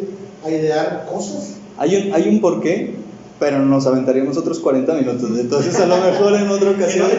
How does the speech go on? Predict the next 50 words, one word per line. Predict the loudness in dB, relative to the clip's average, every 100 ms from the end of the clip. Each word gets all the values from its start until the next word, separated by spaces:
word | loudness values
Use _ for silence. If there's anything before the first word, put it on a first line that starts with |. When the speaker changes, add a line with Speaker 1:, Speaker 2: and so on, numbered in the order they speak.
| 0
Speaker 1:
en |
otro | 0 0
podcast. | 0 0 -2 2
Speaker 2:
Pero | 2 4 0
sí, | 2 2 2
o |
sea, | 0 -2
que | -2
el, | -4
que | -2
el | -2
miedo | 0 0 0
paralice | 0 0 0 -2 -2 -2 -2
es | -4 -6 -12 -8 -2
a |
lo | 0
mejor | 0 0 0
la | 2
respuesta | -2 -2 -2 -2 -4
más, | -2 -2 -2 -12 -8
más | -4 -2 -2 -8 -16 -6
frecuente | -2 0 2 0 0 0
hoy | 0 -2
en | -2
día, | -2 -2
¿no? | -4 -4 -6 -2
Pero | 0 0 0 -4 -10 -14 -8
no | -2 0 2
debería | 2 2 2 0 0 0
ser | 0 -2
así, | -4 -6 -6
también | -4 -4
esas | -2 -6 -4
cosas | -6 -4
hay | -6
que | -6
acomodarlas, | -6 -4 -2 -2 -4 -6 -12 -16 -20 -20 -20 -20 -10
¿no? | -8 -8 -12 -10 -4
Y |
mira, | 0 2 2 -2 -2
un | 0 2
adelanto | 2 0 0 -2
bien | -2
sencillo, | -4 -8 -4 -2
cuando | 0 2 4
algo | 2 2
de | 2
verdad | 2 0 -2 -6 -2
te | 0
da | 2 -2 -4 -10